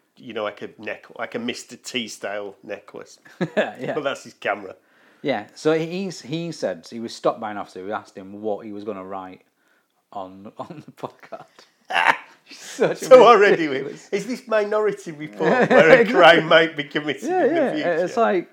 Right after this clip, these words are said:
Speaker 2: you know, like, well, and he, he said he was gonna write, "Not my king,"
Speaker 1: Right,
Speaker 2: on it,
Speaker 1: yeah.
Speaker 2: okay? Now, that, that, in and of itself, there's nothing offensive about that. That is literally you saying, "I don't recognise
Speaker 1: Yeah, yeah. No,
Speaker 2: the,
Speaker 1: but
Speaker 2: the th-,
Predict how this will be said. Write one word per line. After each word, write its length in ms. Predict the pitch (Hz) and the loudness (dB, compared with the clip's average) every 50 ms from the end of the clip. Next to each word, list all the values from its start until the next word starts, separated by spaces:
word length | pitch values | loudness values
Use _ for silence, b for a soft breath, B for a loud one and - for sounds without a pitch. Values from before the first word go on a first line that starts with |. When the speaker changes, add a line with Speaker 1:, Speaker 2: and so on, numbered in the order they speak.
| _ | _
Speaker 2:
you 160 | - 117 190 | -14 -10 -4
know, 200 | 190 185 180 175 | -2 0 2 2
like, 220 | 175 165 156 160 156 | 4 2 2 2 2
well, 240 | 156 156 151 156 147 | 4 4 4 4 2
and 160 | - 151 147 | -2 -6 -10
he, 60 | 151 | -10
he 180 | - 147 151 147 | -10 -10 -12 -10
said 160 | - - 147 | -6 -6 -4
he 80 | 131 127 | -4 -4
was 120 | 123 120 113 | -6 -6 -4
gonna 260 | - 131 127 127 123 | -4 -4 -4 -4 -4
write, 420 | 117 117 117 98 90 90 95 - _ b b b b b b b b - | -4 -4 -4 -4 -6 -10 -14 -18 _ b b b b b b b b -18
"Not 440 | 120 123 123 123 120 107 104 - 110 | -14 -12 -10 -6 -6 -8 -8 -8 -12
my 220 | 104 98 101 104 | -12 -12 -12 -14
king," 400 | - - 185 139 87 - - - _ _ _ _ _ 135 | -14 -14 -14 -14 -16 -18 -20 -20 _ _ _ _ _ -16
Speaker 1:
Right, 160 | 127 110 107 | -12 -10 -10
Speaker 2:
on 120 | 107 101 | -10 -10
it, 160 | 92 85 - - | -12 -14 -16 -16
Speaker 1:
yeah. 140 | 82 80 - | -16 -16 -12
Speaker 2:
okay? 280 | - - - 120 - - _ b b b b b b | -10 -10 -10 -10 -12 -18 _ b b b b b b
Now, 120 | 190 202 180 | -8 -8 -8
that, 180 | 175 - - | -8 -10 -6
that, 240 | 160 208 208 - - _ _ _ _ _ _ _ _ _ _ | -6 -6 -6 -6 -10 _ _ _ _ _ _ _ _ _ _
in 100 | - 170 175 | -8 -6 -4
and 80 | 165 | -4
of 60 | 160 156 | -6 -6
itself, 120 | 143 - | -8 -10
there's 140 | 151 147 135 | -10 -8 -6
nothing 280 | 170 185 - - 170 | -6 -8 -8 -8 -10
offensive 800 | 151 - - 165 151 160 147 - - - 92 92 92 _ _ _ _ _ _ | -10 -8 -6 -6 -6 -6 -8 -12 -16 -18 -18 -18 -20 _ _ _ _ _ _
about 280 | - 107 104 98 87 82 | -16 -14 -14 -12 -12 -12
that. 140 | 104 113 127 | -14 -12 -12
That 120 | 147 143 | -12 -12
is 100 | 135 123 | -10 -8
literally 380 | 127 143 131 - - 120 113 110 | -8 -8 -8 -8 -10 -12 -10 -10
you 100 | 110 104 | -10 -10
saying, 480 | - - 107 104 101 98 98 95 90 _ _ _ _ _ _ _ _ - | -10 -8 -8 -8 -8 -10 -14 -18 -20 _ _ _ _ _ _ _ _ -16
"I 200 | - 104 101 101 | -14 -14 -14 -12
don't 380 | 107 107 101 101 101 95 95 _ _ - | -10 -10 -10 -10 -12 -16 -20 _ _ -16
recognise 420 | 117 120 - - 120 110 107 101 98 110 107 | -16 -16 -14 -14 -14 -12 -12 -10 -10 -10 -12
Speaker 1:
Yeah, 0 | 110 | -12
yeah. 60 | - - _ b b b b b b b b b | -16 -18 _ b b b b b b b b b
No, 100 | - 165 151 | -4 -4 -4
Speaker 2:
the, 40 | 123 | -4
Speaker 1:
but 160 | - 160 139 | -4 -6 -6
Speaker 2:
the 220 | 135 120 - 135 | -8 -10 -14 -14
th-, 40 | 135 | -14